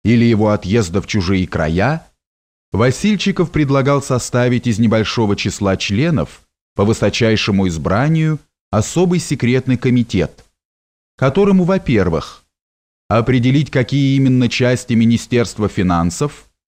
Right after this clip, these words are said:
должны и впредь оставаться в его составе, и какие, напротив, удобнее было бы отделить к другим ведомствам. Во-вторых, обсудить, не полезнее ли существующий финансовый комитет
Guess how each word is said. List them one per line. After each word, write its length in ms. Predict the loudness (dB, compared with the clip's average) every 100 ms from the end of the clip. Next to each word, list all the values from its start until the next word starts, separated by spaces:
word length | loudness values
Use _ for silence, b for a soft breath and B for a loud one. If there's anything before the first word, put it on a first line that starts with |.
| _
должны 480 | 0 2 2 2 0
и 60 | 0
впредь 420 | -2 -2 0 0
оставаться 640 | -4 -2 0 0 -2 -4
в 40 | -2
его 240 | 0 0
составе, 720 | -2 -4 -6 -4 -4 -4 -6 -12 _ _ _ _ -4
и 100 | 0
какие, 360 | 0 0 2
напротив, 800 | 2 0 0 2 2 0 -4 -8 _ _ _ -2
удобнее 540 | 0 2 2 2 2
было 240 | 2 2 2
бы 100 | 2
отделить 680 | 0 0 0 0 -2 -10 -18 _
к 60 | 0
другим 440 | 2 2 2 2
ведомствам. 680 | 2 0 0 -4 -8 -10 -10 -14 _ _ _ _ _ _ _ -4
Во-вторых, 800 | -2 0 0 0 0 -2 -8 -20 _ _ _ _ _ -2
обсудить, 800 | -2 -2 -2 0 0 -2 -6 -18 _ _
не 200 | 0 2
полезнее 640 | 2 2 4 2 2 0 2
ли 100 | 0
существующий 840 | -2 -2 -2 -4 0 2 2 0
финансовый 600 | 0 2 2 0 0 -2
комитет 680 | 0 0 0 0 -2 -2 -10